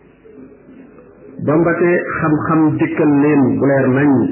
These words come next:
ci mbirum Yonent bi alayhi salaatu wa salaam.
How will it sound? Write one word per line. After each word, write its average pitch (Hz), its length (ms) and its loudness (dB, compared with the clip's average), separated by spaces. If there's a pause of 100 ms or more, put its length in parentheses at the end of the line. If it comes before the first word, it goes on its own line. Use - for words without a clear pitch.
(1600)
ci - 140 -6
mbirum 156 280 2
Yonent 143 220 2
bi 135 140 0
alayhi 135 220 2
salaatu 127 240 -2
wa 120 80 -2
salaam. 104 260 -4